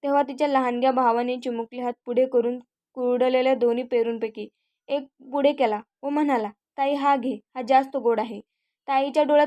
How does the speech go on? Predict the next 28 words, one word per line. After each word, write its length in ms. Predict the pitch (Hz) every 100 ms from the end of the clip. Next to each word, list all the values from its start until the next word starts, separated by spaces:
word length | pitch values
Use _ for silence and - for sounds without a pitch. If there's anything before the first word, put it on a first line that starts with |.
| 285
पाणी 320 | 262 240 262
आले. 240 | 240 214 208 _
प्रत्येक 500 | - 269 269 311 302
वेळी 140 | 302 294
आपले 240 | 285 285
निष्कर्ष 560 | 285 269 - 277 269 285
बरोबरच 520 | 254 254 240 262 262
असतील 280 | 247 - 214 -
असं 280 | 254 247 302
नाही. 240 | 262 208 - _ _ _ -
एखाद्याची 540 | 277 277 311 302 302
कृती 300 | 311 294 302
पूर्ण 300 | 294 294 285
होईपर्यंत 680 | 302 262 247 240 220 208 - - -
घाईघाईत 600 | 240 247 269 247 277 277
निष्कर्ष 540 | 254 247 - 269 269
काढून 420 | 269 262 247 254 262 -
गैरसमज 460 | 240 269 269 254 254
करून 220 | 269 269
घेण्यापेक्षा 680 | 262 247 226 226 214 - - 262 _ _ _ _ -
ते 80 | 311
गैरसमज 600 | 285 311 311 294 285 226
दूर 180 | 269 277
करण्यात 360 | 269 226 208 - -
आणि 120 | 262
समोरच्याला 540 | 277 262 262 262 262
समजून 420 | 277 269 240 247 233
घेण्यात 260 | 233 202